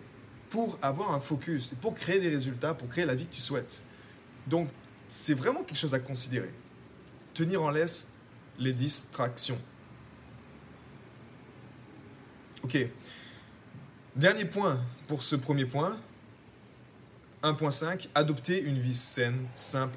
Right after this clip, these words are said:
et minimaliste. Si tu veux faire ça simple, honnêtement, c'est quelque chose pour réduire ta charge mentale qui est juste extraordinaire en fait. C'est que si tu es un être hypersensible ou un artiste, créateur, entrepreneur,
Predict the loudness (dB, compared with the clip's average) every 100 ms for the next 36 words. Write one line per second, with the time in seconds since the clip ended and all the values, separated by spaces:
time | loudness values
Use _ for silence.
0 | -2 0 0 -2 -4 -6 -6 0 2 2
1 | 2 2 4 4 4 2 2 2 0 -2
2 | -2 -2 -4 -4 -8 -20 -20 -20 -20 -16
3 | -2 2 2 2 2 4 4 4 2 -2
4 | 2 4 4 2 2 2 0 2 2 2
5 | -2 -2 -4 -6 -14 -20 -14 -2 -2 0
6 | 0 2 2 0 0 -2 -10 -12 -16 -20
7 | -20 -20 -12 -4 -2 2 0 0 -2 0
8 | 0 0 -2 -2 -2 0 -2 0 -2 -2
9 | -6 -4 -4 -4 -2 -2 -2 -2 -2 -2
10 | -4 -6 -4 0 0 -2